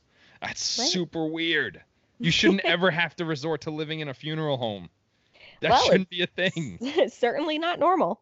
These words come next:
Speaker 2: <laughs> So, hey, do you wanna, like,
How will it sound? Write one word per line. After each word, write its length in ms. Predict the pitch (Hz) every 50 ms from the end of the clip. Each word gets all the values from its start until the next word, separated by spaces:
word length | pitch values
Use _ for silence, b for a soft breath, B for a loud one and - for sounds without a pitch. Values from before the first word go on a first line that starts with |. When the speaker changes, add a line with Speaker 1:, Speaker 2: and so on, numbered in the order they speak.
| _ -
Speaker 2:
<laughs> 340 | 269 285 - - - 277 269 - _ B B B B B B B B B B B B B B B B B B B B _ _
So, 300 | - - 277 269 262 247 - -
hey, 360 | 226 262 311 311 220 180 -
do 140 | 185 208 220
you 120 | 240 285
wanna, 340 | 311 359 427 494 494 440 381
like, 340 | 330 269 240 226 220 -